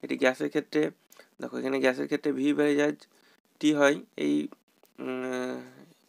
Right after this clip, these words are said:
এই ক্ষেত্রে এটি কিন্তু চার্লসের সূত্রটি এখানে কাজ করে। তো এটা হয়ে যাবে। next আমাদের কী question ছিল? দেখো, বিএআরসি এর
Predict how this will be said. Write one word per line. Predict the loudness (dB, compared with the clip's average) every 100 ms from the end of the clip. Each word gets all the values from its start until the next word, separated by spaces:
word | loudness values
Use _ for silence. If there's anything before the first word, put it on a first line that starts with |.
| _ _ _ _ _ _
এই | 4
ক্ষেত্রে | 4 6 8 8
এটি | 8 6 6
কিন্তু | 2 2 2 2 -6 _ _ _ _ _ _ _ _ _ _
চার্লসের | -2 0 0
সূত্রটি | 0 2 4
এখানে | 4 4 2
কাজ | 2 2
করে। | 4 4 -2 _ -20 -20 _ _ _
তো | -2 0 0 -4 _ _ _ _ _ _ _ _ _ -20 -4
এটা | 0 4
হয়ে | 6 6
যাবে। | 4 4
next | 0 0 0
আমাদের | 0 -2
কী | -4 -2
question | -2 2
ছিল? | 4 6
দেখো, | 6 2 0 -8 0
বিএআরসি | 6 8 8 6 4 4 2 0 2
এর | 4